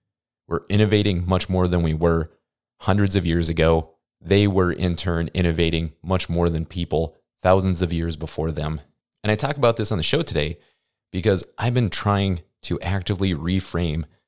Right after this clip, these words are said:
my position when it comes to conversations like this, because it's still so easy to sit down with somebody and talk about how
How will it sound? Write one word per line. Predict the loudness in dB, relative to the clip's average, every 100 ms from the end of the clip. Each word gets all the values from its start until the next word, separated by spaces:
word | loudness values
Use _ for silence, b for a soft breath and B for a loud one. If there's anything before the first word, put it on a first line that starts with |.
| _
my | -2 -2
position | 0 -2 0 0 -2 -6 b b b
when | -4 -2
it | -2 -2
comes | -2 -2
to | -4 -4 -4
conversations | -4 -4 -4 -2 -2 -2 -2 -6 -6
like | -6 -6
this, | -4 -4 -4 -10 b b b -6
because | 0 2 2
it's | 0
still | 0 2 2
so | 0 0 0 0
easy | -2 -2 -2 -4
to | -6 -6
sit | -4 0 0 -2 -6 -4
down | -2 -2
with | -2
somebody | -4 -4 -2 -2 -6 b b b -8
and | -6
talk | -4 -4 -2
about | 0 0 -2 _ _ _
how | -6 -2 2 2 2